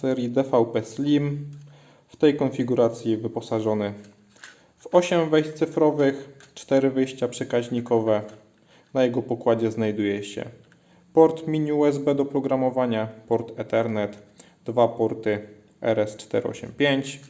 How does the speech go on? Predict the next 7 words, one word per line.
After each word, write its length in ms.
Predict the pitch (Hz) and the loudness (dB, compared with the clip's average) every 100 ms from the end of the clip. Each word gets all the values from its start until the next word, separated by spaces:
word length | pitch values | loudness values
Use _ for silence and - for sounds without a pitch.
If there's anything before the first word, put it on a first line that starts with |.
| - | -20
jeden 200 | - - | -16 -14
mamy 240 | 117 - - - | -14 -14 -16 0
tu, 240 | 139 135 135 - - - - - | 4 4 0 -12 -20 -20 -20 -20
drugi 300 | - 117 120 | -16 -14 -10
tutaj, 440 | 131 123 110 107 110 - - - - - - | -10 -2 0 0 -4 -18 -20 -20 -20 -20 -8
gniazdo 340 | 117 113 107 101 | -2 -2 0 -4
zasilające. 920 | - - - 113 120 120 - 110 | -4 -10 -6 -2 -2 -2 -2 -2